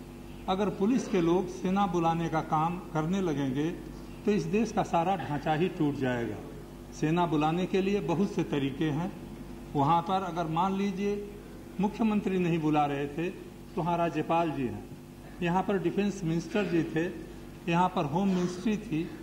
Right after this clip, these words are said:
बहुत से साधन थे जिनके जरिए उस काम को किया जा सकता था,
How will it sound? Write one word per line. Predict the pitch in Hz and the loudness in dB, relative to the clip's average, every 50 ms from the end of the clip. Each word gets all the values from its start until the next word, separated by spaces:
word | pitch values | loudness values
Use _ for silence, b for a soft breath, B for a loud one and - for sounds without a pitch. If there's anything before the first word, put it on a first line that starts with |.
| - - - - - - - - - | -14 -14 -14 -14 -14 -14 -12 -8 -2
बहुत | 160 180 185 233 269 - | 0 2 4 2 2 2
से | - 202 | 2 0
साधन | 170 - 185 170 170 - 170 170 156 - | 2 2 2 2 2 2 0 -2 -2 -2
थे | 170 185 185 | -2 -2 -2
जिनके | 165 175 175 165 - 175 | -2 -2 -2 -2 -2 0
जरिए | 151 156 165 160 175 180 | 0 0 0 2 4 4
उस | 175 160 - - - | 4 2 2 0 0
काम | 156 - 170 156 | 0 0 0 0
को | 139 151 | -2 -4
किया | - - 143 147 165 175 | -6 -4 0 2 2 2
जा | 160 165 147 | 2 0 0
सकता | - - 135 - - 143 131 | -2 -4 -6 -4 -4 -4 -4
था, | - - 131 135 | -2 -2 -2 -4